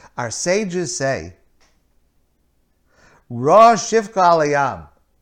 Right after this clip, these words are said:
the simplest Jew walking among them through the sea,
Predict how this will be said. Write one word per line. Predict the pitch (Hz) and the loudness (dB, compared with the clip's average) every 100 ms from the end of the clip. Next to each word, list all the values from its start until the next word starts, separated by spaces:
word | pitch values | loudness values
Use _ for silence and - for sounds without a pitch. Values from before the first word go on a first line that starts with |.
| _ _ _ - | _ _ _ -10
the | 143 | -8
simplest | 135 - - 240 262 233 214 226 220 - - - _ 117 | -6 -6 -4 -2 -2 -4 -4 -2 -2 -4 -14 -20 _ -14
Jew | 104 110 185 165 107 80 - _ _ _ _ _ _ _ _ - | -10 -4 0 0 -4 -12 -20 _ _ _ _ _ _ _ _ -18
walking | 104 131 202 208 208 190 | -4 2 2 0 -6 -6
among | 160 131 135 180 170 143 | -8 -6 -2 -2 -4 -2
them | 147 139 135 - | -2 -2 -8 -16
through | - - 160 156 | -16 -6 -2 -2
the | 131 | -4
sea, | - 143 110 71 | -8 -8 -10 -12